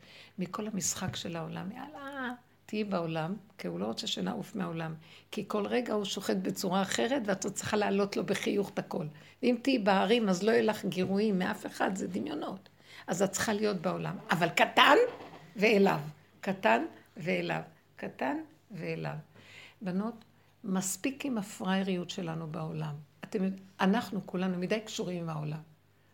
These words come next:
אני ראיתי את זה. אתם תהיו בעולם, במשפחה והכל. מספיק להתמסר לך. שקר הזה, שמה שנקרא, משפחתיות בטבע, זוגיות בטבע, חיים בטבע. אני לא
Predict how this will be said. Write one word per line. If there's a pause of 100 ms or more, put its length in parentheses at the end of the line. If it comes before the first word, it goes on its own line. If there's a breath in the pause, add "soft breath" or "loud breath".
אני
ראיתי
את
זה. (180)
אתם
תהיו
בעולם, (180)
במשפחה
והכל. (480 loud breath)
מספיק
להתמסר (100)
לך. (1040)
שקר
הזה,
שמה
שנקרא, (640 loud breath)
משפחתיות
בטבע,
זוגיות
בטבע,
חיים
בטבע. (220)
אני
לא